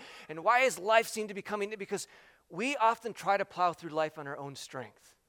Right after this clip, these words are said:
We try to plow through it on our own efforts. And what we need is the power of the Holy Spirit. This verse ha-, has always been so dear to me, Zechariah four six.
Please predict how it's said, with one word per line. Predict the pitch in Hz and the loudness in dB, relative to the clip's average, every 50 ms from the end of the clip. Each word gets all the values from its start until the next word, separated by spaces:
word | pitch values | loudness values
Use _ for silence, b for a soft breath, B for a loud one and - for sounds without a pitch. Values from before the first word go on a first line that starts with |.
| _ _ _ _ _ _ _ b b b b b | _ _ _ _ _ _ _ b b b b b
We | b 175 | b -8
try | - - 254 254 | 0 4 6 6
to | 233 - | 6 4
plow | - - 202 202 214 226 | 0 2 4 6 6 6
through | 220 - 202 240 226 | 6 4 2 4 6
it | 226 | 6
on | 208 190 | 6 6
our | 175 180 - 196 | 6 4 4 4
own | 202 208 208 202 - | 4 4 2 2 2
efforts. | 180 185 190 - - 135 - - - - - - - - _ _ _ _ B B B B B B | 0 0 0 -2 -12 -16 -16 -14 -12 -12 -12 -12 -14 -18 _ _ _ _ B B B B B B
And | 170 165 156 | -8 -2 4
what | 170 220 247 233 | 4 4 4 2
we | 233 202 | -4 -6
need | 180 180 202 247 277 240 185 143 113 110 113 123 139 _ _ _ _ _ _ _ b b b b b b | -4 -4 -2 0 0 0 -2 -2 -6 -10 -14 _ _ _ _ _ _ _ _ _ b b b b b b
is | 175 156 - | -6 -6 -6
the | 165 | -10
power | - - - - 180 196 208 202 202 - | -10 -8 -2 2 4 4 4 4 2 2
of | 196 165 143 | -2 -6 -10
the | 156 | -12
Holy | 131 147 156 156 147 | -10 -10 -10 -10 -10
Spirit. | - - - - 135 120 117 - - _ _ _ _ _ _ _ _ _ b b b b b b b b b b b b - | -12 -14 -14 -14 -14 -14 -14 -14 -16 _ _ _ _ _ _ _ _ _ b b b b b b b b b b b b 4
This | 190 214 226 170 | 4 4 6 8
verse | 180 240 240 240 220 - | 8 10 10 10 8 4
ha-, | 220 208 | -2 0
has | 202 202 196 185 170 196 | 0 2 0 0 2 2
always | 196 208 202 165 | 4 4 4 2
been | 180 175 | 0 -6
so | 165 - - 214 208 | -4 0 2 2 2
dear | 196 151 185 190 190 | 2 2 0 0 0
to | 175 - 160 | 0 -2 -10
me, | 156 147 - - _ _ _ - | -10 -10 -12 -12 _ _ _ -6
Zechariah | 156 175 190 185 185 196 185 170 165 | 2 2 2 4 4 4 4 4 2
four | - - 175 165 | 0 -2 -4 -2
six. | - - - 165 143 - - - - - - | -2 -4 -4 -6 -6 -6 -8 -14 -12 -12 -14